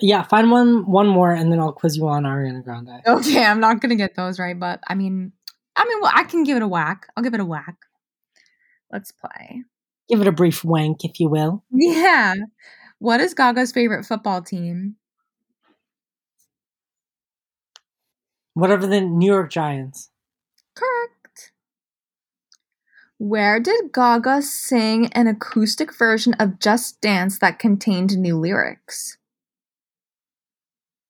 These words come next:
Speaker 2: Do you want me to give options?
Speaker 1: Yeah.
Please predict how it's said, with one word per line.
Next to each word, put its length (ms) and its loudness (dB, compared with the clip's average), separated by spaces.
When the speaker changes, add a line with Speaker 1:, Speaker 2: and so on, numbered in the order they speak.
Speaker 2:
Do 720 -14
you 40 0
want 20 2
me 100 4
to 20 -4
give 120 0
options? 680 -6
Speaker 1:
Yeah. 280 -4